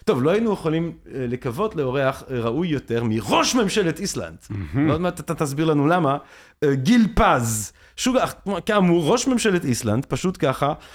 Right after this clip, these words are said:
Speaker 1: אה, <laughs> וגם בזמנו החופשי מחצה על מוזיקה על הרצל. זה שילוב מעניין, מחצה על מוזיקה, על הרצל ועל איסלנד. סוג של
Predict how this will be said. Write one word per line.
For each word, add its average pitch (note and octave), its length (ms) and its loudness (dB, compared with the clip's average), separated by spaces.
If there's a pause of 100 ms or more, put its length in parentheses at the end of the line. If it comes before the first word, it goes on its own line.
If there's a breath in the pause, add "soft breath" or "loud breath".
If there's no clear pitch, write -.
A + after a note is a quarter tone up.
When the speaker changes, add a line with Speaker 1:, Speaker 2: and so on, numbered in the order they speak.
(220 loud breath)
Speaker 1:
אה, F#3 160 4
<laughs> D#3 80 -2
וגם B3 360 2
בזמנו F#3+ 300 2
החופשי G3 340 -2
מחצה F3+ 340 0
על D3+ 80 2
מוזיקה E3+ 600 2
על A2 160 0
הרצל. F2 640 -4 (400 soft breath)
זה - 60 -14
שילוב E3 260 -2
מעניין, A#2+ 440 2
מחצה - 240 -4
על A2+ 60 0
מוזיקה, E3 400 0
על A#2+ 80 0
הרצל F3+ 360 0
ועל B2+ 180 2
איסלנד. F2 420 -8 (500)
סוג - 120 -16
של D#3+ 140 -6